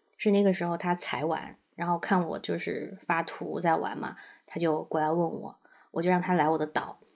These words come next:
结果呢，就是那个时候他还没开商店，我已经可以改造地形了，就可见他来了之后就很惊讶，就说：“你怎么规划的已经这么好啊？”什么的。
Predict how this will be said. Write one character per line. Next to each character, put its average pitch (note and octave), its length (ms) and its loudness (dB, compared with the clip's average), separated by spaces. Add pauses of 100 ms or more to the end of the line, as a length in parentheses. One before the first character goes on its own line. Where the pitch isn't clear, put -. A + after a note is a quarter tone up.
(340)
结 - 160 0
果 F3+ 160 0
呢， E3 320 0
就 F#3 100 -4
是 F3+ 220 -2
那 B3+ 160 2
个 G3 80 8
时 F#3 160 0
候 D3+ 220 -2
他 - 140 -2
还 G3+ 60 4
没 F3+ 80 4
开 G3 200 2
商 G3 260 2
店， F#3 280 2 (100)
我 F#3+ 160 4
已 F#3 40 8
经 F3+ 160 2
可 F#3 160 2
以 F#3 60 6
改 - 220 0
造 E3+ 160 0
地 F#3 180 4
形 F3+ 160 0
了， D#3+ 300 -2 (340)
就 G3 140 4
可 F#3+ 200 2
见 F#3 280 6
他 F#3+ 160 4
来 E3+ 140 6
了 E3+ 100 2
之 F3+ 100 2
后 F3+ 140 4
就 F3 80 6
很 D#3+ 200 -2
惊 E3 220 -4
讶， D3+ 240 -2
就 F3 140 -4
说 E3+ 280 2 (340)
：“你 F3+ 100 2
怎 F3 120 -2
么 D3+ 140 -2 (200)
规 G3+ 120 8
划 F#3+ 220 4
的 E3+ 200 2
已 E3+ 60 0
经 F3+ 160 4
这 F#3+ 80 2
么 F#3+ 100 8
好 - 180 -2
啊？” E3 200 -6
什 F3+ 100 -6
么 F3+ 120 -8
的。 - 120 -8